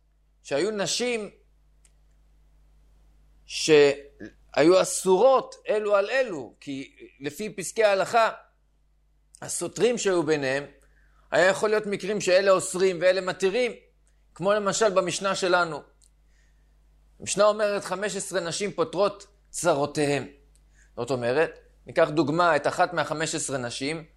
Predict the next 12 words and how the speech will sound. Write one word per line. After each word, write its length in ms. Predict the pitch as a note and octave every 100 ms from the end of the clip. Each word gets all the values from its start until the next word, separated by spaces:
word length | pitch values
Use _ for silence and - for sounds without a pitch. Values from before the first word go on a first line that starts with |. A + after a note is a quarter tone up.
| _
ביתו, 680 | B2 F3 G3 A#3 F3 - - _ _ _ _ _ _ _ -
ראובן 340 | C3 D#3+ G3+
ושמעון 440 | E3 - D#3+ E3 B2+
אחים, 400 | - A3 A3 - - _
שמעון 340 | - D#3+ G3 A3
התחתן 400 | - F3 G#3 G3
עם 140 | D#3+
ביתו 260 | D3 F3+ F3
של 140 | F3+
ראובן. 480 | C#3+ D3 C3 C#3 A#2 - _ _ _ _ _ _ _ _ _ _ _ -
מותר 340 | A#2+ - D#4
לו, 220 | F#3 A2+